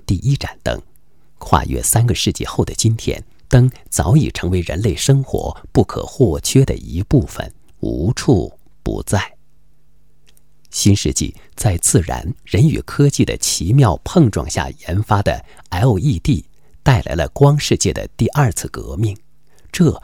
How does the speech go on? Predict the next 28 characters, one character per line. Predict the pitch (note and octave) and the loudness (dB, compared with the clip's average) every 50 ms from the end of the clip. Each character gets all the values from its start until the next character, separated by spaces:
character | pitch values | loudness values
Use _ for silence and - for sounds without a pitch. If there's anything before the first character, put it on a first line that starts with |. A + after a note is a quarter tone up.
| - - - | -16 -8 2
将 | - D#3 D3 | 4 4 4
是 | C#3+ - D3 | 4 2 0
一 | C#3+ A2 | 0 0
场 | E2+ - - - A1 - - - | 0 -2 -4 -6 -8 -8 -6 4
绿 | - E3+ E3 B2 | 6 8 8 8
色 | F#2 - - - | 6 2 0 0
技 | - - - F3 A2+ | 2 4 4 4 4
术 | D#2 - - - C2 - - - - - | 2 0 -2 -2 -4 -4 -8 -14 -18 0
光 | - - C#3 C#3 C3+ C#3+ D3 C#3 - | 4 6 8 8 8 6 2 -2 -4
革 | - - - - - | -8 -12 -12 -10 -6
命。 | - E2+ G2+ G#2+ - - - - - - - - - - - - - - - - - - - - - - - - - - - - - - - - - - - - - - - - - - - - - - | -4 -2 -2 -2 -4 -8 -16 -20 -20 -20 -20 -20 -20 -20 -20 -20 -20 -20 -20 -20 -20 -20 -20 -20 -20 -20 -20 -20 -20 -20 -20 -20 -20 -20 -20 -20 -20 -20 -20 -20 -20 -20 -20 -20 -20 -20 -20 -20 -12 -6
一 | - - - | -4 -4 -2
八 | - - - - | -2 -4 -4 -2
七 | - - - G#2+ | 0 0 0 0
九 | - - - | 0 -2 -4
年， | - - G1+ G1+ - - - - - - - - | -6 -8 -8 -8 -8 -10 -12 -14 -18 -20 -8 -2
爱 | - F#2 E2 | 0 0 0
迪 | - - D#2+ | 0 -2 -2
生 | - - B2 B2+ B2 | 2 2 4 2 2
点 | - - G#1+ - - | 2 0 -2 -2 -2
亮 | - F#2 F2+ | -2 0 0
了 | B1+ B1+ | 0 -2
世 | - - - B2 | 0 2 2 2
界 | - - C#2+ | 2 0 -2
上 | - - D2+ - - - | -2 -4 -4 -4 -6 -4
第 | - A2 F2+ - | -2 -2 0 0
一 | - C#3+ C3 | 0 -2 -2
盏 | - - - | -2 -6 -8